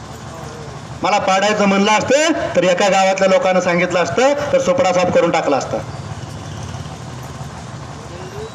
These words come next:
हे सगळं नेतृत्व सिद्ध करून दाखवत असताना, निवडणुका जिंकत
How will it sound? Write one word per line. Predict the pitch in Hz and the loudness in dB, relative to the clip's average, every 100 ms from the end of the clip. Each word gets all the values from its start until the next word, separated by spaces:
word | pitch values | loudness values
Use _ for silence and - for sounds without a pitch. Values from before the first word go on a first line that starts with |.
| - - | -10 -2
हे | 269 | 0
सगळं | 285 277 311 | 2 4 4
नेतृत्व | 302 277 311 320 311 | 4 4 2 2 2
सिद्ध | 302 320 | 2 2
करून | 294 302 277 | 2 4 4
दाखवत | 285 285 320 | 2 2 0
असताना, | 302 269 320 330 | 0 0 0 2
निवडणुका | 277 285 285 311 311 | 4 4 2 2 0
जिंकत | 285 285 320 | 0 0 0